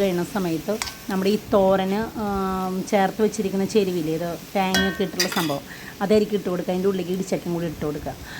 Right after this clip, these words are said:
അത് ഇട്ട് കൊടുത്ത് കഴിഞ്ഞിട്ട് നന്നായിട്ട് തോർത്തി എടുക്കുക. വെള്ളമില്ല സത്യം പറയാൻ വെച്ചിട്ടുണ്ടെങ്കിൽ, എങ്കിലും, ഉം, ഏ, വല്ല വെള്ളമയം ഉണ്ടോ എന്ന് പറയാൻ പറ്റത്തില്ലല്ലോ.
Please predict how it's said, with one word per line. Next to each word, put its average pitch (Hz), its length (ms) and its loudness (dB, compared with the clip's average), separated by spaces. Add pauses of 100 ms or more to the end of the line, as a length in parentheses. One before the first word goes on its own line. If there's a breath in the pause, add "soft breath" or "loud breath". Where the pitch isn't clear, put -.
(280 loud breath)
അത് 208 140 8
ഇട്ട് 226 200 4
കൊടുത്ത് 214 280 4
കഴിഞ്ഞിട്ട് 196 400 0
നന്നായിട്ട് 196 580 0
തോർത്തി 185 340 2
എടുക്കുക. 175 360 -4 (240)
വെള്ളമില്ല 226 680 4
സത്യം 220 300 0
പറയാൻ 202 180 0
വെച്ചിട്ടുണ്ടെങ്കിൽ, 185 480 -2 (340 loud breath)
എങ്കിലും, 196 520 2
ഉം, 196 460 2
ഏ, 185 260 2
വല്ല 185 200 2
വെള്ളമയം 185 340 2
ഉണ്ടോ 180 400 4
എന്ന് 196 160 0
പറയാൻ 185 220 2
പറ്റത്തില്ലല്ലോ. 151 400 -4